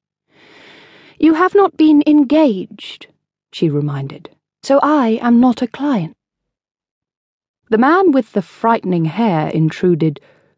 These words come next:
"Eliza, marry Montague and be done with this farce." With the voicing of that one name, Jasper knew why he'd received the referral, and how little chance Eliza Martin had of dismissing him.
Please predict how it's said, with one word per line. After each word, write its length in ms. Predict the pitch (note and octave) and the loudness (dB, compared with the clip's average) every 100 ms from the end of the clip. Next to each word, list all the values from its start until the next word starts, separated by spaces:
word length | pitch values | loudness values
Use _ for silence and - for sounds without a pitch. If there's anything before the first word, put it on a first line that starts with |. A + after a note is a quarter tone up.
| _ - | _ 0
"Eliza, 540 | C4 A3+ G3+ A#3+ B3 _ _ _ - | 2 2 0 -2 -4 _ _ _ -2
marry 320 | C4 D#4 E4+ | 2 2 4
Montague 500 | C#4 C4+ G3+ A3 C4+ | 2 2 -2 -2 0
and 120 | A#3+ | 2
be 100 | A3+ | 0
done 400 | F#3+ E3+ B3 A#3 | 0 0 0 2
with 100 | F#3+ | 0
this 220 | E3+ E3 - | -2 -8 -10
farce." 680 | - A3 E3 - - - - _ _ _ _ _ _ _ _ _ _ _ _ _ _ _ _ _ - | -6 -4 -4 -6 -12 -14 -18 _ _ _ _ _ _ _ _ _ _ _ _ _ _ _ _ _ -6
With 160 | F3+ D#3 | -4 -2
the 160 | F3 G3 | -2 0
voicing 340 | G#3+ - A3+ | 0 0 0
of 100 | G3 | 0
that 240 | F3 F3 F3+ | 0 -4 -2
one 380 | F3 G3+ A3 G#3+ | -2 0 2 2
name, 420 | F#3 D3+ C#3 - _ _ | 0 -2 -8 -14 _ _
Jasper 360 | - F#3 - F3 | -4 -4 -2 -2
knew 320 | F3 A#3 G3+ | 2 2 2
why 220 | E3 E3 | 0 -2
he'd 260 | D3+ E3+ E3+ | -2 -2 -2
received 500 | E3 - G#3 F3+ - | -6 -2 -2 -2 -2
the 100 | E3 | -2
referral, 680 | D#3+ - A#3+ B3 D#3+ C3+ - - - _ - | -2 -4 -4 -2 -2 -6 -16 -20 -20 _ -6
and 140 | F#3 | -4
how 160 | F3+ F3+ | 0 0
little 360 | F#3 A3 F3+ | 0 -2 -6
chance 500 | D#3+ - A3 F3+ - | -8 -2 0 0 -2
Eliza 360 | F3 F#3 F#3 E3+ | -2 0 0 0
Martin 440 | E3+ F#3+ E3 E3+ | 0 0 -2 -4
had 420 | D#3+ B3+ A3+ D3+ - F#3 | -4 -2 -2 -2 -6 -8
of 200 | D#3+ - | -6 -8
dismissing 560 | D3+ - G#3 - D3 | -8 -4 -4 -4 -14
him. 200 | C3 - | -14 -20